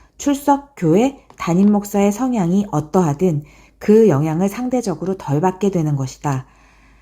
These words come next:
동영상을 통해 다른 설교를 듣고 담임 목사와 상관없이 자신만의 신앙적 성향을 선택적으로 형성하게 되면서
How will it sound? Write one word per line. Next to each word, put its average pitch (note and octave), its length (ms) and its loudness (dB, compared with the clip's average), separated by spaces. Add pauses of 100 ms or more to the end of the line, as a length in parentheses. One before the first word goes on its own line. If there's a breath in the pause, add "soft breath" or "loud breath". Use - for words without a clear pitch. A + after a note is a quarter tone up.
(420 soft breath)
동영상을 A3+ 640 2
통해 E3+ 440 -2
다른 F3 280 0
설교를 F3 420 0
듣고 A3+ 500 -2 (300 loud breath)
담임 F#3+ 300 2
목사와 G3 380 0
상관없이 A#3+ 840 -2
자신만의 F#3+ 540 0
신앙적 B3 640 -2
성향을 B3+ 540 0 (260 loud breath)
선택적으로 C4 760 -2
형성하게 G3+ 520 0
되면서 D3 580 -2